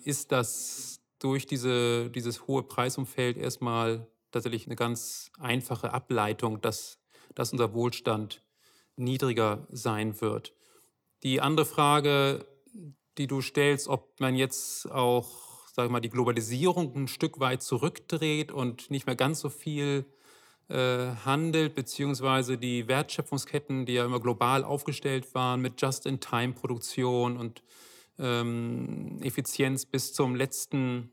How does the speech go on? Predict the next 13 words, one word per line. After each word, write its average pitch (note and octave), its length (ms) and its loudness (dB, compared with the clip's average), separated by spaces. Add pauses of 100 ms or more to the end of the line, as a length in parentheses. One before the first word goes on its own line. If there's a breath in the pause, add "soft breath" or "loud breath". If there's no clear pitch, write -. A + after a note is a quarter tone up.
(320)
ja, A2+ 400 0
wo B2 140 0
es B2 120 -4 (100)
irgendwie D3+ 320 2
noch B2 220 -2
ging, C#3 340 0 (580 loud breath)
äh, B2+ 160 0
dass B2 160 0
man B2 120 0
das C#3+ 240 2
eher C3 280 2
aufgeben D3 580 -2
wird D3 340 2